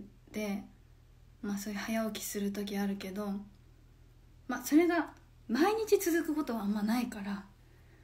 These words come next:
すごいね。<clears throat> 明日テストです。ちょっと勉強し、し-、したら？<laughs>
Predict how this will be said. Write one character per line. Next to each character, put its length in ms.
す 260
ご 120
い 60
ね。 260
<clears throat> 40
明 60
日 240
テ 120
ス 80
ト 100
で 120
す。 140
ち 100
ょ 40
っ 20
と 100
勉 220
強 160
し、 160
し-、 300
し 100
た 100
ら？ 460
<laughs> 60